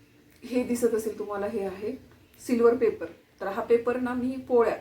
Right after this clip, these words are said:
समजा मला कधी लाडूबाईला डब्बा द्यायचा असेल, काय घरी बनवलं, पराठे वगैरे, तर तिच्यासाठी मी, अ, हे वापरते. आणि प्लस मी ना,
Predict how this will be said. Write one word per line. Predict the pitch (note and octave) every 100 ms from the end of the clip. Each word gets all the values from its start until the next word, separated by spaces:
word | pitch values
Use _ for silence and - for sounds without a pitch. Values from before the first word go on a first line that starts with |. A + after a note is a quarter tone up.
| - -
समजा | F#3+ F#3
मला | F#3+ G3 G3
कधी | G3 G3+
लाडूबाईला | F#3+ F#3 G3 F#3
डब्बा | F#3+ - G3
द्यायचा | F#3+ F#3 G3
असेल, | F#3 - F3 E3+ - - _ _ - - -
काय | G3
घरी | F#3+ A#3+ G3
बनवलं, | G3 G3 F#3+ D#3+ D#3+ D#3
पराठे | - G3 F3+ G3 F3
वगैरे, | E3+ E3 E3+ E3+
तर | F#3 G#3
तिच्यासाठी | G3 G3+ G#3 G3 G#3
मी, | G#3 G#3 G#3+ - -
अ, | E3 E3
हे | F#3+ G#3
वापरते. | G3+ F#3+ G3+ G3 G3
आणि | - F#3+ G3
प्लस | B3 C4 C4
मी | C4+
ना, | C4